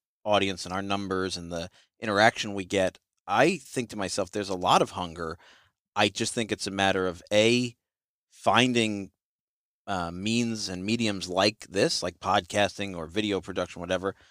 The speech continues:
to get it out there, and B, having the, frankly, the know-how and also the community support to spreading the word. And, like, uh, you know, I look at, um, the team over at Growing Up Italian, and, you know, they've done an amazing job.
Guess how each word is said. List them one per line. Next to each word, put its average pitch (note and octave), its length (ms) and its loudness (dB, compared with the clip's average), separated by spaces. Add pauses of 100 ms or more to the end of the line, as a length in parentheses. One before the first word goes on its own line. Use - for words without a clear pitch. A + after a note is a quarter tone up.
(200)
to A2+ 80 -6
get G2+ 160 4
it F2+ 80 0
out G2 240 4
there, B2+ 200 0
and G#2+ 220 -6
B, A#2+ 460 -2 (720)
having D3+ 400 2
the, A2 400 0 (300)
frankly, A#2+ 720 0
the F2 300 -4
know-how B2 920 0 (380)
and A2+ 120 0
also A2 560 4 (320)
the G2 100 -10
community G#2+ 480 -2
support G#2 520 -2 (460)
to G#2 180 0
spreading G2+ 460 2
the F2+ 80 -6
word. D#2+ 420 -8
And, F#2+ 80 -6
like, F#2+ 160 0
uh, G2 160 4
you A2 120 2
know, G2 80 2
I F2+ 100 0
look G#2+ 260 -4
at, - 200 -4
um, E2+ 460 -2 (260)
the G#2 280 2
team A2 220 -2
over G2 240 0
at - 100 -6
Growing F#2+ 280 0
Up F#2 100 -4
Italian, F#2 600 -4
and, F2 420 -8
you G2 80 -10
know, F2+ 60 -10
they've F#2+ 220 -2
done G#2 140 -4
an G#2 100 -6
amazing G#2 640 -6
job. G2 460 2